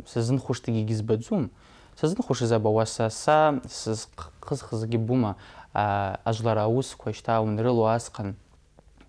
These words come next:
Рахаги джим, джиша хватит. А васа уги,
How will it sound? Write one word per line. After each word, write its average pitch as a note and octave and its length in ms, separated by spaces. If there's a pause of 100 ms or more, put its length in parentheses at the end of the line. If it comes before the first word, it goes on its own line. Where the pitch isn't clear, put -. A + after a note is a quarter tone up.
Рахаги B2 500
джим, A2 380
джиша A2+ 380
хватит. - 460 (200)
А B2+ 60
васа D3+ 220
уги, C#3+ 400